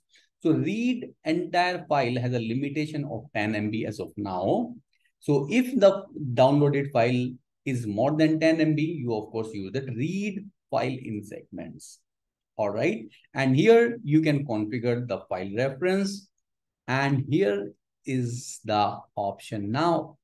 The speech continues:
segment size. So this segment size, earlier it was disabled. You were not allowed to change that default size, which was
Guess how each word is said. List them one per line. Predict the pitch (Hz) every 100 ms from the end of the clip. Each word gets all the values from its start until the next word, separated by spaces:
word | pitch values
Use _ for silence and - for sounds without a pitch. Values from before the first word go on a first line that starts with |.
| _ _ -
segment | - 214 202 202 202 202
size. | - - - - - _ _ _ _ _ _ _ _ _ _
So | - 139
this | 143 302 330 -
segment | 214 208 196 196 196
size, | 160 127 113 147 - _
earlier | 135 151 156 156 156 -
it | 160 151
was | 135 131
disabled. | 120 - 131 127 113
You | 135
were | 131
not | 131 127 -
allowed | 127 135 202 202
to | 202
change | - 147 131 110
that | 101 117 151 _ _ _ _ _ 117
default | 127 123 120 113
size, | 110 107 123
which | 101 101
was | 113 156